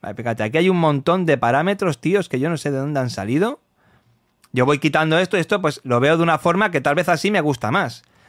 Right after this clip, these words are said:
¿vale? Porque estoy midiendo algo, estoy comparando uno con otro o lo que sea, ¿ok? Pero hay otra forma, y aquí viene lo del Excel, y por eso lo he relacionado al principio, y es que con esto lo podemos ver de una forma distinta. Yo lo pauso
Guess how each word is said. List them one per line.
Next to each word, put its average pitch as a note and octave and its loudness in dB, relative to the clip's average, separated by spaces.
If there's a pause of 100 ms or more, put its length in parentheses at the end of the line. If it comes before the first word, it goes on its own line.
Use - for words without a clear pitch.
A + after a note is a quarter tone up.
(120)
¿vale? E3+ 0
Porque B2+ -2
estoy C3+ -2
midiendo C3+ 2
algo, F#3+ 2
estoy C#3+ -4
comparando B2+ -2
uno B2 -4
con A2+ -2
otro F#3+ 0
o C#3 0
lo A#2 0
que A2+ -8
sea, G2 -10 (440)
¿ok? A#2+ -4 (800)
Pero A3+ 2
hay E3+ 2
otra F3+ 2
forma, G3 0 (280)
y C3 2
aquí B2 2
viene D3 0 (100)
lo A2 -2
del A2+ 0
Excel, E3+ 0
y C3+ -6
por A#2 -6
eso B2+ -6
lo B2+ 0
he B2 2
relacionado B2 -2
al A2+ -2
principio, D3 0 (300)
y F#3 2
es F3+ 0
que G3 0
con D#3 2
esto G3+ 0
lo F#3 4
podemos D#3+ 2
ver F3 0
de D#3+ -2
una D#3 2
forma E3 0
distinta. A#2 -4
Yo E3+ 2
lo G#3+ 2
pauso G3 2